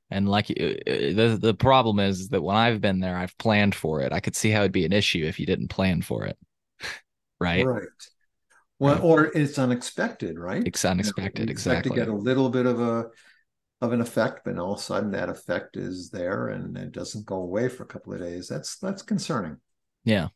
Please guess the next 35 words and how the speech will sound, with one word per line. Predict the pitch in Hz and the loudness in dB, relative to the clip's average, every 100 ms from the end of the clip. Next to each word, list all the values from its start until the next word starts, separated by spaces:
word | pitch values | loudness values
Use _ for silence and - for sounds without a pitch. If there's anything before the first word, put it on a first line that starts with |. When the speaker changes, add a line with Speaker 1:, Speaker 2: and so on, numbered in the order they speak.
| - - - - | -16 -20 -12 0
Speaker 1:
Well, | 107 | 4
hey, | 113 | 4
uh, | 101 - | 4 2
my | 113 | 2
apologies. | 107 107 98 98 101 | 2 4 4 2 2
I | 110 | 2
got | 113 | 4
us | 113 - | 2 2
off | 95 | -2
track | - 101 101 | 0 0 0
a | |
little | 95 92 | -2 -2
bit. | 90 90 | 0 2
I | 101 | 2
had | 95 | 2
asked | 98 - - | 0 -4 -4
you, | 98 95 92 85 | 0 2 2 2
uh, | 92 85 | 0 2
you | 90 107 | 2 4
were | 107 | 4
explaining | - - 110 107 | 2 4 6 6
a | 101 | 2
story | - 110 107 104 | 2 2 4 2
with | 101 - | 0 -4
your | 95 | -12
friend, | - 120 113 113 110 110 | -4 2 4 4 4 4
and | 104 90 | 2 0
I | 98 | 0
think | 120 113 | 0 2
we | |
were | 107 101 | 2 2
working | 104 101 104 | 0 0 -2
our | 98 95 | -2 0
way | 95 92 95 | 0 0 -2
up | 80 90 | -2 -4